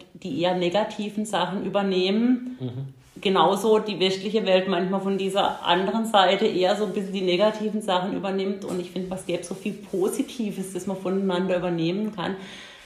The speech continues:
Speaker 1: Aber generell wünsche ich eigentlich Sansibar weniger was von der westlichen Welt, sondern dass es schafft, sich,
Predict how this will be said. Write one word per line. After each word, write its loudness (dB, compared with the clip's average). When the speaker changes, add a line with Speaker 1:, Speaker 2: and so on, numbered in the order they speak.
Speaker 1:
Aber 2
generell 6
wünsche 0
ich -6
eigentlich 0
Sansibar 0
weniger 0
was -2
von -6
der 0
westlichen -4
Welt, 0
sondern -2
dass -2
es -8
schafft, -2
sich, -6